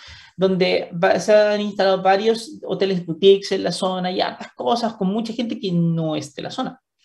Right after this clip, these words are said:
Gente que llega, ve al volcán Lonquimay como una cosa súper linda, sobre todo en invierno, es maravillosamente hermoso, blanco, todo cubierto de nieve,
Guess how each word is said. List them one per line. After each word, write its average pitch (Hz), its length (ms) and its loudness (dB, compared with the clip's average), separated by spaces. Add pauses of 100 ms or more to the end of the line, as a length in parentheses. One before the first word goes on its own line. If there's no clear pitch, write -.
(440)
Gente 262 400 0
que 175 200 -4
llega, 254 400 2
ve 185 180 0
al 220 100 2
volcán 220 320 0
Lonquimay 220 360 -2
como 185 140 0
una 170 140 0
cosa 170 180 -10
súper 240 500 4
linda, 214 280 -2
sobre 160 300 -8
todo - 180 0
en 208 80 2
invierno, 170 340 0
es 147 60 -10
maravillosamente 156 800 -2
hermoso, - 400 -16
blanco, 170 840 -8
todo 175 320 -2
cubierto 170 440 -4
de 170 80 -4
nieve, 170 420 -4